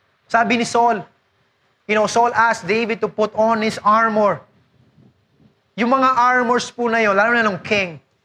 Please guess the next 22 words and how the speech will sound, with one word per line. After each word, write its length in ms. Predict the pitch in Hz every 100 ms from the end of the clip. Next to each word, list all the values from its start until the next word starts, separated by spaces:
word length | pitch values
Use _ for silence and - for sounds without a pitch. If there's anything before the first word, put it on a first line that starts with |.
| _
it's 240 | 214 -
custom 560 | - - 240 - 226 202
fit 280 | - 214 -
para 240 | 196 196
sa 120 | -
isang 320 | 190 170 170 143
king, 240 | 175 139
para 240 | 165 196
kay 120 | 202 170
Saul. 360 | - 202 185 - _ _ _ _ _ _ _
Alam 160 | 226 262
mo 80 | 233
yun? 180 | 190 180 - _ _
Para 200 | 240 277
ka 20 | 277
nagsuot 340 | 233 240 247 240
ng, 180 | 233 226
ah, 460 | 208 208 196 180 - _ _
pantalon 480 | 233 233 226 208 208
na 80 | 220
hindi 160 | 226
naman 380 | 254 247 247 214